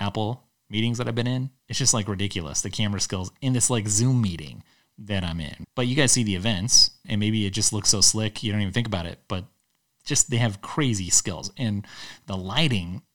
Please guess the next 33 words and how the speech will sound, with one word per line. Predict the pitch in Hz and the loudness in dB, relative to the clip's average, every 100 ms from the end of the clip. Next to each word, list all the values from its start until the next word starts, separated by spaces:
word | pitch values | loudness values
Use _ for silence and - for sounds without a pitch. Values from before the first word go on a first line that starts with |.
| _ _ _ _ | _ _ _ _
for, | _ - 120 | _ -4 0
'cause, | 151 135 - | 2 0 0
'cause | - 131 - | 0 0 0
if | 127 | -4
they're | 92 | -2
showing | - 139 | 0 2
off | 107 | 0
an | 104 | -2
iPad, | 90 90 67 - _ | -6 -8 -14 -18 _
that's | 139 127 | -4 -2
very | 120 120 | 0 0
similar | 104 104 87 | 0 -2 -2
to | 98 | -4
what | 92 | -2
a | |
YouTube | 95 95 - 90 85 - - | -4 -4 -6 -8 -10 -16 -8
person | 104 90 90 | -4 -4 -4
like | 92 | -4
me | 101 87 | -4 -4
would | 87 92 | -6 -6
do. | 82 - | -8 -6
But | 110 107 | -2 -2
just | 101 131 - | -2 -2 -2
the | 120 | -4
lighting | 120 127 131 120 117 117 113 110 | -2 0 2 2 2 2 2 0
and | 101 104 101 - | 0 -2 -4 -6
everything | 113 120 120 117 | -6 -4 -4 -6
is | |
just | 113 - | -2 0
so | 110 | 0
perfect. | 107 117 113 113 107 | -2 -4 -2 -2 0
It's | 107 127 | 0 0
just | 110 - | 2 0